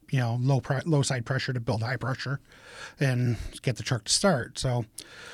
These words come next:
we did all that. And again, it did help. I mean, it was, I'm not telling you it wasn't bad <laughs> 'cause it, it was bad,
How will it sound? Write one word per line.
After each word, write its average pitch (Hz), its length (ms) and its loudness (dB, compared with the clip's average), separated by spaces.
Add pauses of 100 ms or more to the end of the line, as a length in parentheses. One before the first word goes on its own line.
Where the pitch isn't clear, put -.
(220)
we 196 120 8
did 185 160 8
all 170 120 10
that. 165 240 8
And 175 160 6
again, 190 540 6 (180)
it 165 140 4
did 160 220 4
help. 127 340 2
I 139 60 2
mean, 139 180 4
it 143 100 2
was, 147 220 4
I'm 147 140 6
not 147 140 6
telling 170 200 8
you 160 60 8
it 147 60 4
wasn't 170 200 8
bad 170 340 8
<laughs> 127 180 0
'cause 180 240 6
it, 180 140 8
it 170 180 6
was 165 260 8
bad, 156 340 4